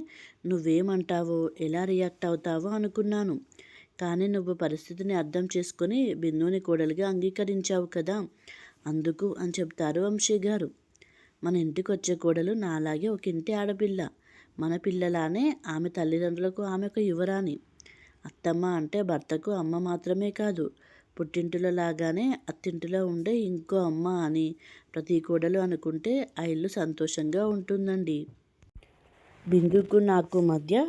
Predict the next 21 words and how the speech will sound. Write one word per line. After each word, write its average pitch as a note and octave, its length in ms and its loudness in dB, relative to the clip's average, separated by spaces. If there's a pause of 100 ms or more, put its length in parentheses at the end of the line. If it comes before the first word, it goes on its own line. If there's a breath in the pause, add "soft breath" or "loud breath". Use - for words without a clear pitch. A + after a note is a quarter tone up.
(140)
అలాంటి E3+ 420 4
బాండింగ్ E3 500 2
ఏర్పడింది" G#3 680 4
అని F#3 120 2
అంటుంది F3 440 0
అర్చన. A3 380 0 (840 loud breath)
"మీ F#3 120 2
ఇద్దరు E3 320 6
బాగుంటేనే D#3+ 680 0
మేం G3+ 260 0
బాగుంటాం G#3 580 0
అర్చన" G3+ 320 0
అని E3+ 140 0
అంటారు D#3+ 380 0
వంశీ G#3+ 340 -2
గారు. G3 300 0 (880 soft breath)
ఫంక్షన్ D#3+ 420 -2
హాల్‌కి F#3 320 0
చేరుకున్న E3+ 520 0
హిమాంష్, E3 640 -2
బిందు E3 340 0